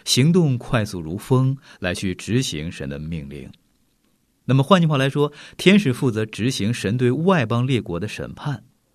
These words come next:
那么在启示录中呢，也是这样来说的。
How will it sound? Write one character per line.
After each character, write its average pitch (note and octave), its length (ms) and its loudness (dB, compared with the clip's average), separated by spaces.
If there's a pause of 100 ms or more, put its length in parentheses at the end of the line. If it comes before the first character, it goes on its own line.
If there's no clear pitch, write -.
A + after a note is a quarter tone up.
(760)
那 A#2 100 0
么 A#2+ 80 4
在 A2+ 160 0
启 G#2 220 -4
示 A#2 80 -4
录 A#2+ 160 0
中 E2 180 -6
呢， D2+ 120 -6 (240)
也 F2+ 120 0
是 G2 140 -6
这 F#2 80 -4
样 E2 160 -4
来 D2 160 -8
说 D2+ 300 -8
的。 D#2+ 240 -10